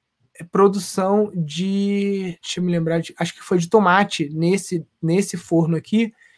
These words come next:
por conta de mofo. Porque fez sol, no dia seguinte fez chuva, e aí o que que você tem que fazer? Não pode deixar preguiça, ou você tem que tirar, né, e guardar num lugar, não deixar perto, no, do lado de fora da casa, que vai ter muita umidade,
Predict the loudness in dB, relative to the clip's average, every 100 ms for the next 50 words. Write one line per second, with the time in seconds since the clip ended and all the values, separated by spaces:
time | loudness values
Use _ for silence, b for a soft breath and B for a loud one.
0 | b b -4 0 0 2 4 6 6 4
1 | 0 -8 -16 _ _ _ _ _ _ -4
2 | 0 2 2 2 0 2 6 6 6 4
3 | 0 0 0 -2 -2 -2 -2 0 0 0
4 | -2 0 0 -2 -6 _ _ _ _ _
5 | _ 2 6 8 6 6 4 2 -2 0
6 | 0 0 -2 -2 2 2 0 -2 -2 -2
7 | -4 -4 -4 -2 -4 -2 -2 -2 -8 _
8 | _ 4 8 8 6 2 2 2 0 0
9 | 2 6 6 4 _ _ _ _ _ -4
10 | -2 -2 -10 _ _ _ -6 -2 0 2
11 | 4 4 4 4 4 4 4 2 0 0
12 | 0 2 0 0 -2 0 0 -2 -6 -4
13 | -4 -4 2 4 4 2 0 0 2 0
14 | 2 4 4 0 -4 -4 -4 -4 -4 0
15 | 2 2 -2